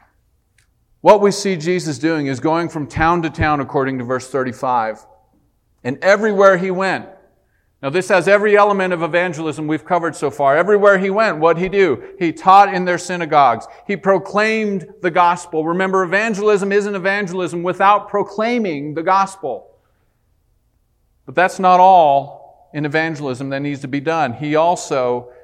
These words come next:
healed every disease and affliction. So what does Christ teach us concerning how we ought to look at people? Here's our application.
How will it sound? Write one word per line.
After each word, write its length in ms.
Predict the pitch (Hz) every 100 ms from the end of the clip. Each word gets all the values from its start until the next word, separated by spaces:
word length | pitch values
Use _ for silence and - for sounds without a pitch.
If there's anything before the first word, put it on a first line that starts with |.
| _ _ _
healed 560 | _ - 190 156 123 120
every 300 | 139 143 147
disease 720 | 123 117 131 110 104 - - _ _ _ _ _
and 100 | 123
affliction. 760 | 123 120 156 160 - 104 92 110 _ _ _ _ -
So 100 | 165
what 100 | 202
does 160 | 208
Christ 380 | 214 208 196 -
teach 200 | 214 208
us 140 | 202 -
concerning 640 | 180 - 196 196 196 196 - _
how 280 | - 190 190
we 140 | 185
ought 180 | 180 -
to 80 | 180
look 200 | 180 180
at 120 | -
people? 320 | 190 190 190
Here's 200 | 180 180
our 120 | 180
application. 840 | 165 165 170 - 160 151 135 107